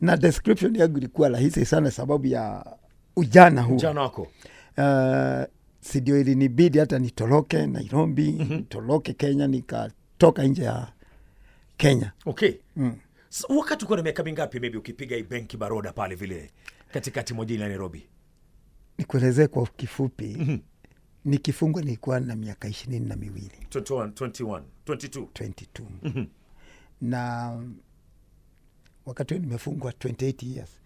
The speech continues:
Speaker 1: Nilikuwa na, walikuwa nataka nikae miaka mingi ndani kuliko ile nimekaa tangu nizaliwe.
Speaker 2: Mhm.
Speaker 1: I was twenty-two, nikafungwa twenty-eight years.
Speaker 2: Mhm.
Speaker 1: Lakini kwa bahati,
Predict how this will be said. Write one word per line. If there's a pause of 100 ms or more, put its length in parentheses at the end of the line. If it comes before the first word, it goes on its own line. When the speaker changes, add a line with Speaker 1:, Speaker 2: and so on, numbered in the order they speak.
(180)
Speaker 1:
Nilikuwa
na, (260)
walikuwa
nataka
nikae
miaka
mingi
ndani
kuliko
ile
nimekaa (160)
tangu
nizaliwe.
Speaker 2:
Mhm. (1000)
Speaker 1:
I
was
twenty-two, (120)
nikafungwa
twenty-eight
years.
Speaker 2:
Mhm. (380)
Speaker 1:
Lakini
kwa
bahati,